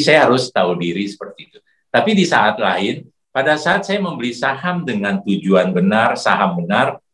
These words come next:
saya juga bisa bertahan tanpa harus cut loss. Gitu, Juan. Artinya saya beli saham memang untuk tadi,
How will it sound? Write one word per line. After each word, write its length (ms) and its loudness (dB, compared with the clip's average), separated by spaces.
saya 240 0
juga 240 -2
bisa 240 -2
bertahan 640 -6
tanpa 320 -2
harus 320 -4
cut 320 -8
loss. 320 -16
Gitu, 240 2
Juan. 320 0
Artinya 400 2
saya 160 6
beli 160 4
saham 400 2
memang 320 0
untuk 320 -4
tadi, 480 -2